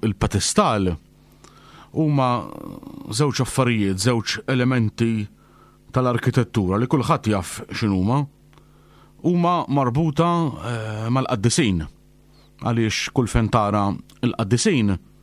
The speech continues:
jew tarawhom fin-niċċa, jew tarawhom fuq pedestal. U hija xi ħaġa komuni fil-knejjes tagħna, fil-niċeċ tat-toroq tagħna,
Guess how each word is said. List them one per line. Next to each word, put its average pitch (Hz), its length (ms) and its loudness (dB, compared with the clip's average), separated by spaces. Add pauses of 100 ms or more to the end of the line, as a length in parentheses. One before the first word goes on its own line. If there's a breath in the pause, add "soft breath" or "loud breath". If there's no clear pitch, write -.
(440 soft breath)
jew 151 180 0
tarawhom 104 420 2
fin-niċċa, 196 500 2 (300)
jew 147 200 -2
tarawhom 127 320 0
fuq - 160 -4
pedestal. 104 580 0 (1800 loud breath)
U - 140 -4
hija 107 260 0
xi 101 140 -4
ħaġa 107 260 0
komuni 117 600 2
fil-knejjes 98 640 -2
tagħna, 101 420 2 (1120 soft breath)
fil-niċeċ 104 1160 -2
tat-toroq 95 460 -2
tagħna, 117 380 2